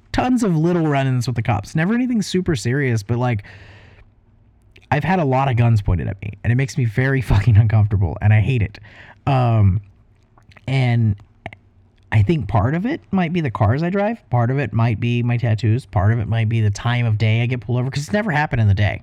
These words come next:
I realized yesterday, I was talking to my cousin, and I was like, "Dude, I've never had that issue in the day." So I'm thinking it has something to do with them being on edge. But I think what cops should do is cops should have to ride around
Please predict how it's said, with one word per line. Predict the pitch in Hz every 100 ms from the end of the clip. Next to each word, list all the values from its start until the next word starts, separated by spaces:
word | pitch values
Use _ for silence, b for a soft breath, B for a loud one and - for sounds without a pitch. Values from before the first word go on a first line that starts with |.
| _
I | -
realized | 135 135 120 104
yesterday, | 127 117 - 101
I | 101
was | 104
talking | 123
to | 120
my | 113
cousin, | 127 117 107
and | 90
I | 98
was | 107
like, | 104
"Dude, | 240 233
I've | 233
never | 190 160 160 160
had | 151 151
that | 139
issue | 131
in | 135
the | 117
day." | 107 101 B B B B B B B B B
So | - 156
I'm | 160
thinking | 220 220 -
it |
has | 131 117
something | 143 123
to |
do | 120
with | 113 107
them | 104
being | 98
on | 95
edge. | 110 143 87 - - _ - _ - - - _ - - _ -
But | 139
I |
think | 131 131
what | 120 -
cops | - 202 370 -
should | - 131 -
do | 73 73 - - _ _ _ b b b b b -
is | 131 120
cops | - 160 170 -
should | - 143
have | 143 131
to | 123
ride | 113 123 156
around | 143 123 110 143